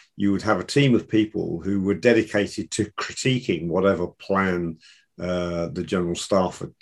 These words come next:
or the commanders of the armed forces had come up with, and poking holes in it and saying, "Well, this bit isn't gonna work, or that bit's not gonna work, we're gonna need to change that," or whatever. Uh,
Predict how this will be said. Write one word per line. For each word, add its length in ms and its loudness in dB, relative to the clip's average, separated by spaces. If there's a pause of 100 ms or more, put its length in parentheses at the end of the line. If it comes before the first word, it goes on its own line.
or 180 -4
the 240 -8
commanders 640 -4
of 200 -10
the 300 -2
armed 280 -6
forces 420 -4
had 180 -12
come 220 -4
up 220 -4
with, 200 -6 (460)
and 160 -6
poking 400 2
holes 380 2
in 100 -6
it 180 -12
and 140 -6
saying, 320 -4
"Well, 100 -2
this 240 0
bit 260 -10
isn't 240 -10
gonna 180 -8
work, 320 -4
or 80 -6
that 260 -4
bit's 220 -12
not 100 -8
gonna 140 -6
work, 240 -2
we're 120 -4
gonna 220 -8
need 240 -2
to 80 -20
change 380 -4
that," 280 -6
or 60 -6
whatever. 480 -2 (640)
Uh, 260 4